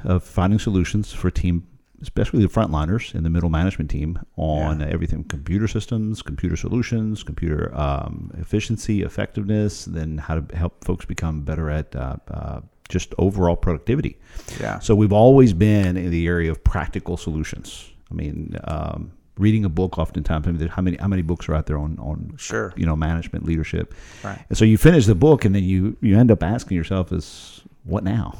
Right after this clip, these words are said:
Speaker 2: What,
Speaker 1: How, how do
Speaker 2: what,
Speaker 1: I apply this?
Speaker 2: how do I apply
Speaker 1: How do I
Speaker 2: this?
Speaker 1: apply
Speaker 2: Sure.
Speaker 1: this?" Or you go to a training and you learn eight hours of something and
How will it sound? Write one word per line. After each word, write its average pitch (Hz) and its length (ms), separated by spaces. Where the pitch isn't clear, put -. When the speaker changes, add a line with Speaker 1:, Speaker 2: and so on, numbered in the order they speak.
Speaker 2:
What, - 200
Speaker 1:
How, 117 60
how 135 80
do 127 60
Speaker 2:
what, 92 100
Speaker 1:
I 82 60
apply 117 260
this? - 100
Speaker 2:
how 120 60
do 117 80
I 95 120
apply 110 180
Speaker 1:
How 110 180
do 104 80
I 90 40
Speaker 2:
this? 87 40
Speaker 1:
apply 107 220
Speaker 2:
Sure. 117 80
Speaker 1:
this?" 104 140
Or 90 60
you 85 140
go 98 100
to 95 100
a 90 40
training 104 480
and 92 180
you 90 140
learn 90 260
eight 85 200
hours 87 340
of 85 100
something 92 560
and 76 220